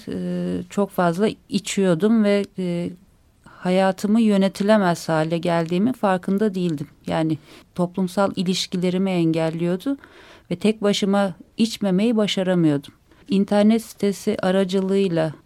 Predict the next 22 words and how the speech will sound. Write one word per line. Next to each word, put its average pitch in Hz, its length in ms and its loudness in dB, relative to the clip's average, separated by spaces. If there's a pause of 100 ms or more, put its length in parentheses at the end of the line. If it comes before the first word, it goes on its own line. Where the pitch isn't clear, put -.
(240)
toplantı 190 520 0
yerlerine 190 600 0
baktım 214 500 0
ve, 208 300 0
e, 180 640 -4
şu 220 200 -4
anda 190 360 2
Harbiye'de 185 540 2
olan 170 400 2
gruba 165 320 -2
gittim. 170 480 -6 (220)
Grup 214 240 -2
sinerjisi 190 640 -2
mi 214 100 0
diyelim 185 320 -2
artık, 175 360 -4
ne 190 200 -4
diyelim 175 360 -4
ona, 208 300 -2 (480)
e, 175 260 -6
içmemeyi 202 800 -2
başardım. 180 720 -2